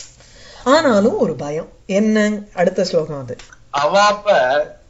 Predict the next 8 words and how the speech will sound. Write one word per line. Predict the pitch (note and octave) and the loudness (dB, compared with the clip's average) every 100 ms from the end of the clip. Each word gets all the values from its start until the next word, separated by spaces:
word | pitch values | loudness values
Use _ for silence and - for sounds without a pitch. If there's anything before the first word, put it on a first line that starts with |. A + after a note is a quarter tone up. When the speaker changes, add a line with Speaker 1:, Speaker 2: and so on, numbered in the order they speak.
| - | -14
Speaker 2:
சா | - F3+ E3 A#2 C3+ E3 - - | -4 2 2 2 0 -2 -8 -12
அபத்ரபதாம் | C#3+ D#3 - - G3+ G3+ G3+ F3 C3+ A#2 D#3 - - - - - - - | -6 -4 -4 -2 -2 -2 -2 0 0 -2 -6 -18 -20 -20 -20 -20 -20 -6
ச | G3 G3 G3 - - - C3+ C3 | 0 0 0 -14 -20 -20 -20 -12
பூபதிஹி | F3 G#3 F3+ E3 D3+ C#3+ F#3+ C#3+ A#2 C#3 - - - - _ - - - _ - - | -10 -8 -8 -10 -12 -14 -12 -12 -14 -20 -20 -20 -20 -20 _ -20 -20 -20 _ -20 -20
ஜிதேந்திரியாணாம் | C#3 - E3+ G#3+ G#3+ F#3 E3+ D3+ D#3 D#3 D#3+ D#3+ B2+ B2 - - | -16 -12 -6 -4 -2 -4 -2 2 2 2 2 0 0 -4 -10 -18
துரி | - D#3 F#3 F#3 B2 - - - - - - | -14 -10 -8 -8 -12 -20 -20 -20 -20 -20 -16
கீர்த்திதஸ்திதிஹி | F#3+ G#3 F#3+ - F#3 F3 F#3+ G3 - - D#3 C#3+ F3 - D#3 A#2 A#2+ - - - - - - | -12 -12 -12 -14 -12 -6 -2 -2 -4 -16 -18 -16 -14 -12 -12 -14 -18 -20 -20 -20 -20 -20 -10
அசம்வரே | C#3 - G3 G3 E3 D#3+ E3+ | -6 -2 -2 -2 -4 -4 -4